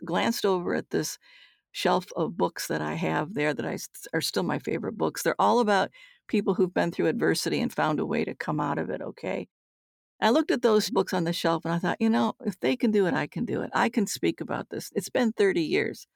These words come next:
and that's a long time to hold it <laughs> inside and to watch what you say and not let people get to know you really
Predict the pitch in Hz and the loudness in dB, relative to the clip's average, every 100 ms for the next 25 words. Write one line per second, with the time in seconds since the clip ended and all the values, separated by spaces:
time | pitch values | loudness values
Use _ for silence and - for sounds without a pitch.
0 | _ _ _ _ - 202 185 185 - - | _ _ _ _ -2 2 2 2 -2 -6
1 | _ _ _ - - 196 180 175 - 151 | _ _ _ -2 -2 2 2 2 0 0
2 | 147 - - 156 - - - - 202 - | -2 -2 -2 0 0 0 -4 -8 -10 -14
3 | - - - - 190 196 156 180 - - | -20 -20 -10 -2 4 4 6 4 4 0
4 | 180 180 165 170 - 170 160 160 151 151 | -2 0 0 0 2 2 4 2 0 -2
5 | 151 175 _ _ _ 165 170 180 180 - | -2 -6 _ _ _ -2 2 2 2 0
6 | - 165 139 - - 160 - 156 156 156 | 0 0 -2 -4 -2 -2 -2 -2 0 -2
7 | 156 156 156 170 | -2 -4 -4 -4